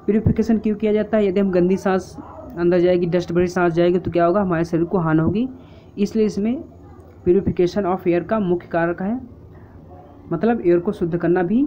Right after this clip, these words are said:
बहुत ज़रूरी है। अब बात करते हैं हम next point की,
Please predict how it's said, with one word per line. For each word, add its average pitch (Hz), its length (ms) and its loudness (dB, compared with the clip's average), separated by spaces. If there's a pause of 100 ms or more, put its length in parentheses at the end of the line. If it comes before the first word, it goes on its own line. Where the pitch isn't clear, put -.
(340)
बहुत 170 340 -6
ज़रूरी 151 420 -2
है। 143 180 -10 (1700)
अब 175 120 -4
बात 180 220 -2
करते 175 220 -6
हैं 185 80 -4
हम 175 60 -2
next 175 280 -4
point 170 240 -4
की, 214 140 -10